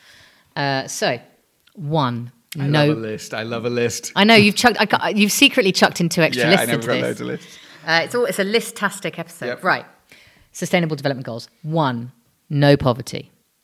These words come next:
Speaker 1: Two, zero hunger. Three, good health and well-being. Four, quality education. Five, gender equality. Six,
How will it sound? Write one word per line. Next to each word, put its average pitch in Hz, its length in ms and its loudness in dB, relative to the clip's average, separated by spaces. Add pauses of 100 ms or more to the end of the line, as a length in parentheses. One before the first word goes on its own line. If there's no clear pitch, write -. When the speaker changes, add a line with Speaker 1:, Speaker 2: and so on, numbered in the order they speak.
(100)
Speaker 1:
Two, 117 420 0 (380)
zero 139 460 2
hunger. 117 400 -8 (400)
Three, 120 600 -4 (400)
good 196 200 4
health 160 300 0
and 139 140 -2
well-being. 127 560 -8 (380)
Four, 123 580 -2 (400)
quality 160 480 0
education. 135 640 -6 (720)
Five, 127 600 -4 (140)
gender 147 360 2
equality. 131 680 -10 (440)
Six, - 640 -2